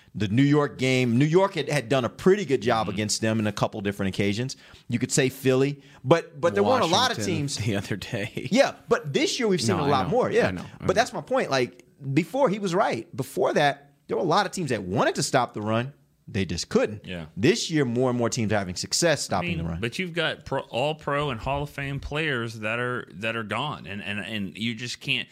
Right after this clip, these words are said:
Speaker 2: on, on all levels too. I mean, you're an all-pro center, the best center in the league, or, or arguably the best,
Speaker 1: Yeah.
Speaker 2: is gone. You've got an, a Hall of Fame tight end who wasn't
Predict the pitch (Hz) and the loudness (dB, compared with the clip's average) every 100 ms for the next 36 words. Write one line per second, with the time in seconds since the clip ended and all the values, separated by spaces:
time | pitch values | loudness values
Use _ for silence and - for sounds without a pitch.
0 | - - 123 113 120 110 139 165 131 175 | -16 -6 -4 -2 -6 -2 0 2 0 -2
1 | 98 - 175 135 90 104 127 117 - 110 | -8 -8 -4 -2 -2 -2 -4 -6 -10 -6
2 | 107 131 156 160 147 - 170 127 95 95 | -2 -2 0 -2 -2 -2 -2 -2 -4 -4
3 | 123 143 - 160 151 139 127 104 127 143 | -2 -2 -2 -2 0 0 -2 -4 -2 -2
4 | 123 107 90 110 113 143 123 110 107 92 | -2 -4 -2 0 0 0 -4 -4 -4 -4
5 | 104 113 120 139 - - 107 101 98 110 | -4 -2 0 0 -4 -8 -6 -2 -2 0
6 | 131 - _ 123 123 131 117 113 104 95 | -2 -8 _ -6 -2 -2 -2 -4 -4 -8
7 | - - - 151 160 156 143 - 131 123 | -12 -10 -4 -4 -4 -4 -6 -4 -4 -2
8 | 127 120 120 120 113 - _ _ _ - | -4 -4 -4 -4 -6 -12 _ _ _ -20
9 | - 143 208 226 143 | -4 -2 0 -2 -6